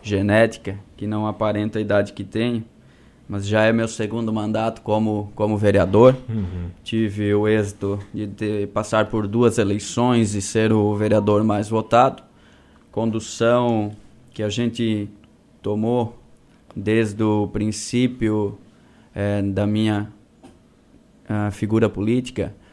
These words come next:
Speaker 1: foi uma linha de trabalho coerente daquilo que eu me propus, eh, desde o princípio.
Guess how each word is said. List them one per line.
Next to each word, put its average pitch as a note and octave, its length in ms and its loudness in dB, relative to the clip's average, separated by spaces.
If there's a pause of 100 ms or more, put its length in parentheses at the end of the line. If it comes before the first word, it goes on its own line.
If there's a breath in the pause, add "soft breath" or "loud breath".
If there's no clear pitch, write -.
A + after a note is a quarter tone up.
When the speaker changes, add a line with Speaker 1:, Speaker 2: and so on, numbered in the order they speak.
(240 loud breath)
Speaker 1:
foi G#2+ 240 -2
uma A#2 180 4
linha A#2+ 260 2
de A2+ 100 0
trabalho G#2+ 520 -2
coerente A2 580 -2
daquilo A2 460 -2
que A2+ 140 -6
eu A2 80 0
me G#2+ 140 0
propus, A2 920 -2 (440 loud breath)
eh, G2+ 840 -2 (200)
desde A2 480 0
o A2 60 2
princípio. A#2 680 -4